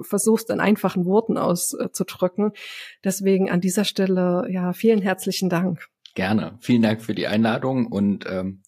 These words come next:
Speaker 2: es war mir wirklich eine Freude, nicht übertrieben. Und, äh, ja,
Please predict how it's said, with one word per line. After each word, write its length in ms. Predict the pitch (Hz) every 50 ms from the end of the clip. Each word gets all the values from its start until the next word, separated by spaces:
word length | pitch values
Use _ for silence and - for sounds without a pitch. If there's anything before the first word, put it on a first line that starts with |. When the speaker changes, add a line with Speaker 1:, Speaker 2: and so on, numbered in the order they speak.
| -
Speaker 2:
es 160 | - 104 98 95
war 120 | 104 107
mir 200 | 113 107 101 95
wirklich 300 | 117 147 - 165 - -
eine 100 | 113 117
Freude, 300 | 117 - 117 123 139 131
nicht 200 | 120 123 123 127
übertrieben. 500 | - 127 127 123 - 147 147 170 180 190 - - - - - - - - _ _
Und, 440 | - - 101 101 98 104 101 104 -
äh, 560 | 104 104 95 98 101 104 101 101 101 107 104 104 -
ja, 240 | 110 143 160 -